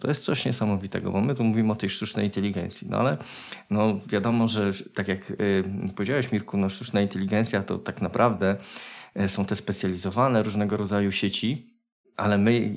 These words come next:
postrzegamy to najbardziej w postaci, no, właśnie takiego, dla nas tym przełomem jest to, że możemy z nią rozmawiać, prawda? Ten czat G P T. I słuchajcie, no, kto jest założycielem?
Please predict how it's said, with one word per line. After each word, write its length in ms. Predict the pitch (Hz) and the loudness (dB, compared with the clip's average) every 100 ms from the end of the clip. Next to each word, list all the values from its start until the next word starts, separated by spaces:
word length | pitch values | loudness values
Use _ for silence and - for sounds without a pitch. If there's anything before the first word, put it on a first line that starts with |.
| 104 - _ | -6 -12 _
postrzegamy 500 | - 98 - 95 98 | -6 -2 0 2 0
to 100 | 101 | 2
najbardziej 460 | 98 95 95 98 113 | 2 2 0 0 -2
w 100 | - | -2
postaci, 600 | - - 95 113 98 - - | -6 -4 -4 -4 -8 -12 -4
no, 180 | - | -2
właśnie 380 | 95 95 - 98 | -2 -2 -2 -2
takiego, 360 | 95 - 95 101 | -4 -6 -2 0
dla 160 | 98 | 2
nas 160 | 113 113 | 2 0
tym 120 | 110 | -2
przełomem 480 | 95 - 95 110 104 | -2 0 2 2 2
jest 160 | 98 - | -2 -2
to, 80 | |
że 100 | 98 | -2
możemy 280 | 98 95 98 | 0 2 2
z 80 | 95 | 2
nią 160 | 98 95 | 2 0
rozmawiać, 500 | 92 95 90 - - | 2 2 2 -2 -10
prawda? 300 | - 87 95 | -6 -2 -2
Ten 180 | 92 | -4
czat 220 | 92 85 90 | -4 -4 -4
G 120 | 87 | -8
P 140 | - | -8
T. 120 | - - - - - - - - - | -14 -14 -16 -16 -14 -12 -12 -16 -12
I 60 | - | -10
słuchajcie, 460 | - - 90 - - - - - - | -6 -4 -2 -4 -10 -18 -20 -10 -6
no, 100 | 95 | -6
kto 280 | - 113 | -2 0
jest 340 | 127 143 - - | 0 0 -4 -6
założycielem? 920 | 98 107 113 104 - 101 85 - 104 | -2 0 0 0 -2 -2 -4 -6 -12